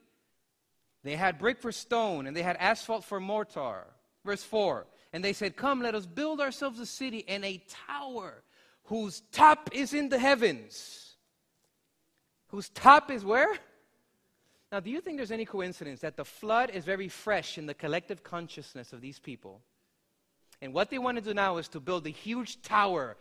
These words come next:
that goes really high. Is there, is that a coincidence? Why are they building this tower that goes up so that they can poke their head up in heaven? What's the intention here? What is the implied connection here?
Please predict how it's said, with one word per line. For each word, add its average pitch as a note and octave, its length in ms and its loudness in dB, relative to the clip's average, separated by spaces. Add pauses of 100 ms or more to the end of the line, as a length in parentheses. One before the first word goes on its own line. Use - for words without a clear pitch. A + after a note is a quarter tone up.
(160)
that F3 120 -2
goes F3 200 -4
really A3 380 4
high. D#3+ 360 2 (640)
Is C#3 80 -14
there, G#3 160 0
is E3 140 -8
that G3 140 2
a A3 40 0
coincidence? A#3 760 -8 (1120)
Why F#3+ 200 6
are C4+ 40 4
they C#4 100 0
building B3 300 2
this A#3 160 -4
tower A3 420 8
that F3 140 -2
goes A3+ 200 0
up A3 220 2
so - 100 -12
that F3+ 120 -4
they G3 80 -4
can F#3+ 160 -10
poke A3 260 -4
their G#3+ 140 -2
head G#3 160 4
up - 320 -2 (640)
in F3+ 100 -4
heaven? F#3 360 2 (1300)
What's A#3 180 0
the C4+ 160 0
intention A3 540 -2
here? E3+ 140 -4
What A3 160 -2
is A3+ 120 -6
the A3+ 120 -6
implied G3 480 0
connection F3 520 -8
here? A2+ 280 -20